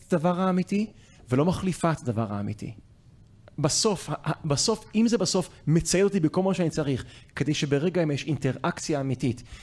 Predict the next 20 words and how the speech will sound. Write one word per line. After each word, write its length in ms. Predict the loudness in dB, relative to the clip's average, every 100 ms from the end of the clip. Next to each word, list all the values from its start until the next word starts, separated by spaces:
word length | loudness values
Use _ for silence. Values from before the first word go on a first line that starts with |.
| -2
בין 180 | 0 2
תלמיד 480 | 0 2 2 2
לבין 300 | 0 0 0
מורה, 240 | 0 0 0
והתלמיד 420 | 0 -2 0 0
מגיע 320 | -2 0 0 2
למורה 400 | 2 2 2 0 -2 -16 -18 -8
אחרי 300 | -4 -2 -2
שהוא 120 | -2
עבר 220 | -2 -2
את 100 | -4
כל 400 | -8 -2 0 2
ההכשרה 520 | 0 -2 -2 -2 -2
של 140 | -2 -2
האונליין 500 | 0 0 2 0 -2
וכל 280 | -4 -2 -2
ה-, 40 | -4 -8 -6 0
ואז 180 | 2
יש 160 | 2 2
רגע 220 | 2 2